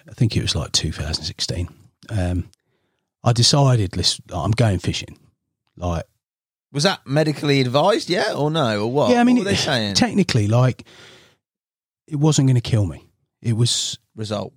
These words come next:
Speaker 1: yeah, it, the only risk was stroke, but at my age, that was negligible. So, and, um, I was on blood thinners, so, you know, th-, it's not. It was just really, really hard work.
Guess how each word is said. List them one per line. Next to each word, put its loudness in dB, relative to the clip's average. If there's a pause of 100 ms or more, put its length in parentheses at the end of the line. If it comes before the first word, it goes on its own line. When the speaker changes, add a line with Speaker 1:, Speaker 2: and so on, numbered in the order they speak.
(100)
Speaker 1:
yeah, 2
it, -4
the 4
only 2 (540)
risk -2
was 0
stroke, -2 (1000)
but 0 (260)
at 0
my 4
age, 0 (280)
that 0
was 0
negligible. -2 (520)
So, 2 (600)
and, 0 (220)
um, 0 (500)
I 2
was 4
on 2
blood 0
thinners, 2 (400)
so, -2 (760)
you 2
know, 0
th-, -2
it's -4
not. 0 (300)
It 2
was 4
just 0
really, 4
really 0
hard 0
work. 0